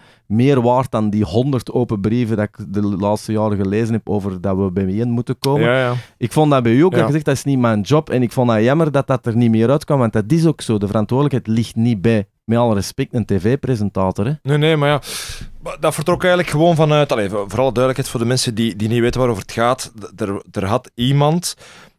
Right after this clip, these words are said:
Speaker 2: In een aantal brievenbussen in Aalst heel, echt een haalbrief geschreven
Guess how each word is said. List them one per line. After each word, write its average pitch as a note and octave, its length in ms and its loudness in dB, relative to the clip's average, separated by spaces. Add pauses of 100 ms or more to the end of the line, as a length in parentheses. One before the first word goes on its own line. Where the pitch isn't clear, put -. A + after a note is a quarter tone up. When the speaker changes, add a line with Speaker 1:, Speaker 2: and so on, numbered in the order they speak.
(200)
Speaker 2:
In A2 120 -4
een A2 120 0
aantal C3 300 0
brievenbussen C3 640 -2
in G2+ 140 -2
Aalst A2+ 560 -2 (240)
heel, A2+ 640 -2
echt - 220 -6
een A2 80 0
haalbrief F2 480 -2
geschreven F2 420 -4